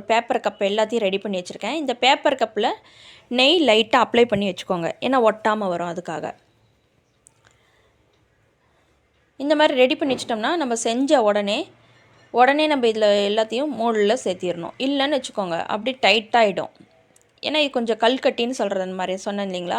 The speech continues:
அந்த மாதிரி டே-, ஸ்வீட் இது. இது இப்போ நிறைய இங்க பேக்கரியிலலாம் கிடைக்குது. ஆ, இது வந்து குயிக்கா நம்ம ஈஸியா வீட்டிலேயே செஞ்சோம்னா நிறைய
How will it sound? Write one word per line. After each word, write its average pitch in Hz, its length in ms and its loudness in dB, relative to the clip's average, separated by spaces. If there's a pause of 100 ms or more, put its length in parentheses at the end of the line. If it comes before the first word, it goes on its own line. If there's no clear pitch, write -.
அந்த 196 160 -8
மாதிரி 175 160 -4 (140)
டே-, 180 240 -4
ஸ்வீட் 185 320 -8
இது. 170 160 -2 (760)
இது 294 140 4
இப்போ 220 180 0
நிறைய 294 260 4
இங்க 294 200 2
பேக்கரியிலலாம் 240 640 0
கிடைக்குது. 202 380 -2 (2500)
ஆ, 254 40 0 (220)
இது 262 140 -2
வந்து 254 140 -2 (140)
குயிக்கா 269 320 2
நம்ம 233 180 0
ஈஸியா 240 320 0
வீட்டிலேயே 240 260 -2
செஞ்சோம்னா 214 340 -4 (140)
நிறைய 220 380 0